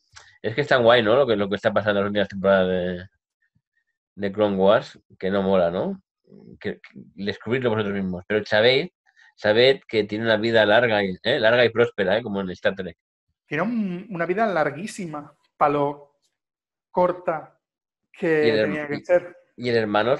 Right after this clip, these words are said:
Speaker 1: el hermano tiene su cosa también. Pero no, tiene otro hermano, bueno, no, el otro hermano lo, vale, sí. Bueno, eso, pues, eso se puede explicar, ¿no? El, el otro hermano, el tercer hermano, ¿no?
Speaker 2: Explícalo.
Speaker 1: El tercer hermano lo mató el, el, el, el for-, el este, ¿cómo se llama? El,
Speaker 2: El Dooku.
Speaker 1: el,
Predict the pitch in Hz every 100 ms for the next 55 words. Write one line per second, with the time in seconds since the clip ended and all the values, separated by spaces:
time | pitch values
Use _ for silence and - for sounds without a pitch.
0 | - 113 110 123 190 196 147 113 131 135
1 | 104 123 117 - 117 - 135 208 202 131
2 | 139 131 160 139 131 135 139 143 160 147
3 | 117 107 104 - 98 92 92 78 _ _
4 | _ _ - 104 131 117 127 151 120 -
5 | 85 104 101 87 98 104 90 101 98 92
6 | 92 110 123 95 104 92 92 95 85 90
7 | 180 185 _ _ _ 156 147 - 143 175
8 | 240 _ _ _ _ _ _ _ _ _
9 | 107 110 110 107 120 135 107 98 98 95
10 | 87 85 85 85 95 _ _ _ 95 92
11 | 90 - 95 92 113 113 101 95 107 -
12 | 90 104 98 87 82 80 78 98 _ _
13 | _ _ - 147 190 185 -